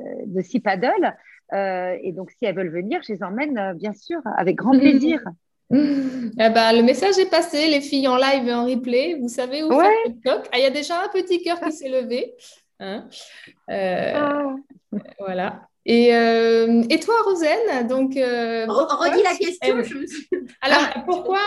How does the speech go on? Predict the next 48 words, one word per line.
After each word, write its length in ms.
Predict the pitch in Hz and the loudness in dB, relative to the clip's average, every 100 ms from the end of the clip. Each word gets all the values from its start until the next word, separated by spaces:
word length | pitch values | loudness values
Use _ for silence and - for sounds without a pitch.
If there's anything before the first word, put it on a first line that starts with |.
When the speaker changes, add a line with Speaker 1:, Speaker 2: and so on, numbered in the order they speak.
| 403 339 | -2 -6
Speaker 2:
pourquoi 260 | 285 381 | -6 -4
tu 360 | 381 294 277 - | -4 -6 -6 -6
aimes 320 | 254 294 370 - | -4 -2 -4 -4
encore 560 | 262 277 277 277 349 294 | -4 -4 -4 -2 -2 -4
enseigner 540 | 247 - 247 240 294 | -10 -6 -4 -2 -2
le 120 | 262 | -2
stand-up 440 | 233 233 226 254 247 | -4 -4 -4 -4 -2
paddle 320 | 220 220 214 | -2 -2 -4
yoga 320 | 214 202 226 | -4 -4 -6
alors 220 | 269 202 202 | -6 -10 -10
que 80 | |
ça 160 | 202 202 | -12 -10
fait 160 | 202 214 | -8 -4
quelques 360 | 226 226 220 | -2 -2 -2
années 340 | 220 208 302 - | 0 0 -4 -4
que 60 | |
tu 180 | 220 220 | -6 -4
as 60 | 214 | -6
été 220 | 220 269 | -4 -8
certifiée 580 | 262 214 220 202 247 330 | -8 -10 -10 -12 -6 -4
et 40 | |
Speaker 3:
Ah. 140 | 247 208 | -4 -6
Speaker 2:
pourtant 180 | 254 | -10
ça 160 | 277 247 | -8 -6
fait 160 | 233 220 | -4 -4
toujours 300 | 226 269 269 | -2 -2 0
partie 300 | 240 - 233 | -4 -2 2
de 100 | 214 | 2
tes 180 | 226 | 2
services ? 640 | 220 226 208 196 254 - _ _ _ _ | 0 -2 -6 -6 -10 -12 _ _ _ _
Qu'est-ce 220 | 220 226 | -2 -2
qui 160 | 233 214 | -2 -2
te 60 | |
fait 160 | - 262 | 2 2
vibrer 300 | 247 226 220 | 4 4 4
Speaker 3:
Ah, 40 | 262 | 2
mais 100 | 247 | 2
parce 140 | 233 | 0
que 40 | - | -2
Speaker 2:
quand 60 | - | -4
Speaker 3:
moi, 140 | - | -2
j'a-, 760 | - 415 _ _ - - - | -4 -6 _ _ -20 -20 -10
ouais, 220 | 233 233 226 | -4 -4 -2
moi, 100 | 233 | -4
j'adore 480 | 220 - 208 214 | -4 -2 0 0
être 120 | 185 - | -2 -6
sur 180 | 185 160 | -10 -8
l'eau. 220 | 156 | -10